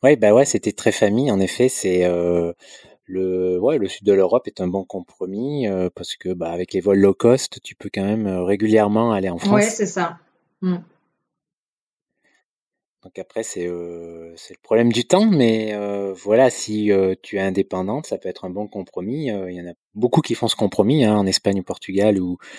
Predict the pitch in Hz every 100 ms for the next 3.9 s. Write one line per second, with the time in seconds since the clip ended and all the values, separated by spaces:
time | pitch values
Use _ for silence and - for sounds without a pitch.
0 | - - - 95 113 110 113 - _ -
1 | - _ _ 104 107 - 113 110 101 -
2 | 98 - 98 98 117 135 139 101 92 90
3 | 90 - 95 95 92 90 101 117